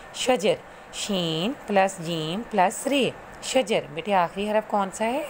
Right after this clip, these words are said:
रे। रे से रुत, रुत कहते हैं बेटे मौसम को। ये चार मौसम जो हैं ये अल्लाह ताला ने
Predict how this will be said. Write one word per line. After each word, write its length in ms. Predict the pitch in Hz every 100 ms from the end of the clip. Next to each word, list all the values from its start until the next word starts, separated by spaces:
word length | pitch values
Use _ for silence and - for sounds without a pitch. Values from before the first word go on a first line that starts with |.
| 180
रे। 280 | 202 180 123 - - - -
रे 220 | 170 170 202
से 260 | - 247 240 -
रुत, 260 | 240 - - - 170
रुत 200 | 190 -
कहते 300 | 202 202 214
हैं 60 |
बेटे 200 | 208 359 339
मौसम 420 | 226 175 - 160
को। 180 | - 143
ये 160 | 147 175
चार 360 | 180 165 196
मौसम 320 | 226 180 180
जो 120 | 156 202
हैं 80 |
ये 80 | 254
अल्लाह 180 | 220 147
ताला 240 | 151 139
ने 160 | 143